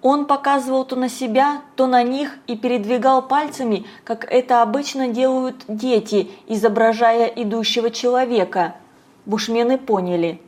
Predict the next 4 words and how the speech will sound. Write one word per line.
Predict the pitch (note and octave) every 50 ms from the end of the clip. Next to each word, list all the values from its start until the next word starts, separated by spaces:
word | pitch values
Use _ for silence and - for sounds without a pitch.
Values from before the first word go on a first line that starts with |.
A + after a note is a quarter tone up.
| - _ _ _ _ _
Одни | - G3+ G3+ G3 A3 C#4 E4
нахмурились, | D#4+ C#4+ C4+ C4+ - B3+ C4 C#4+ D4 D4 C#4 C#4+ C#4 C#4 C4 - - - - - - -
другие | G#3 G#3 G#3+ G#3+ G3 F3+ A3 A#3+ B3+ C4+
рассмеялись. | C4 B3+ B3 - - C4+ C4+ A#3+ A#3 G3+ F3+ E3+ E3 E3 D#3+ - -